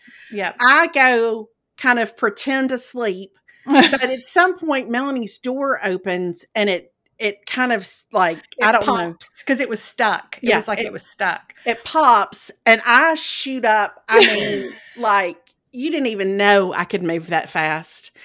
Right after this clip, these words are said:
Speaker 1: No.
Speaker 2: And then, so then I get a Melanie, but Aaron slept through every bit of it. And after
Speaker 1: Yeah.
Speaker 2: about an hour, the power came on, and you have never seen two more relieved
Speaker 1: Oh.
Speaker 2: fifty-year-old women in your life. I
Speaker 1: I
Speaker 2: mean,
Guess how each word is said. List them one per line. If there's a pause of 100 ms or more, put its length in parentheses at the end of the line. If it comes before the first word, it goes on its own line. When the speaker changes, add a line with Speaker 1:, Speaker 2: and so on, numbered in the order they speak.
Speaker 1:
No.
Speaker 2:
And
then,
so
then
I
get
a
Melanie, (340)
but (120)
Aaron
slept
through
every
bit
of
it.
And
after
Speaker 1:
Yeah.
Speaker 2:
about
an
hour, (320)
the
power
came
on,
and
you
have
never
seen
two
more (100)
relieved
Speaker 1:
Oh. (120)
Speaker 2:
fifty-year-old
women
in
your
life. (140)
I
Speaker 1:
I
Speaker 2:
mean,